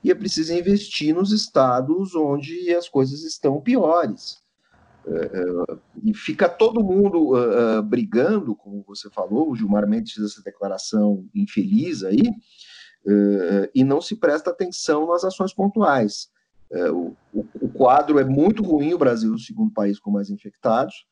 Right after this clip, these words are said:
mas em alguns pon-, em alguns locais ainda, é, as soluções estão aparecendo.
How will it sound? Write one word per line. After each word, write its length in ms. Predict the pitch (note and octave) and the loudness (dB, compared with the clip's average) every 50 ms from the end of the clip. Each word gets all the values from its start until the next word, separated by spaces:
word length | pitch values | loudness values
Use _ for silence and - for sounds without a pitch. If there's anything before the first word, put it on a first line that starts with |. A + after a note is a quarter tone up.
| _ _ _ _ _ _ _ | _ _ _ _ _ _ _
mas 300 | - G#2+ A#2 B2+ C3 - - | 0 0 2 2 0 -2 -2
em 160 | D3 C#3+ D#3 | -2 0 2
alguns 600 | D#3+ D#3 D#3 C3+ A#2+ B2+ C3+ F3 A3+ C4 B3+ - | 4 4 4 2 2 0 0 0 0 0 -2 -4
pon-, 340 | - - D#3+ C#3+ C#3 D3 - - | -2 0 2 2 2 2 0 0
em 140 | C3+ C3 | 0 2
alguns 480 | C3+ C3 C3 C3 A#2+ A#2 C3 D3+ E3 E3 | 2 2 2 0 0 -2 -2 -4 -4 -4
locais 540 | E3+ D#3 C#3+ - - C3+ C3 C#3 E3 F#3 F#3+ | -4 -4 -4 -2 0 2 2 2 0 0 -2
ainda, 360 | F#3 C#3+ C3+ D3 E3+ G3+ A3+ | -2 -2 -2 -2 -4 -4 -4
é, 460 | G#3+ - A2+ A#2 A2+ F#2+ C#2+ C2+ D#2 | -4 -4 -4 -4 -2 -2 -2 -2 -4
as 80 | - - | -4 -4
soluções 500 | - D#3+ D#3 D3 C#3 C#3 - C#3+ D3 D#3 | -2 -2 -2 -2 -4 -6 -6 -6 -6 -6
estão 280 | - - - F3 F3 | -6 -6 -4 -4 -2
aparecendo. 680 | F3 F3+ G#3+ G3+ G#3+ G#3+ - - F3+ E3+ E3+ D#3 A2+ | -2 0 0 0 0 -2 -2 0 0 2 2 0 0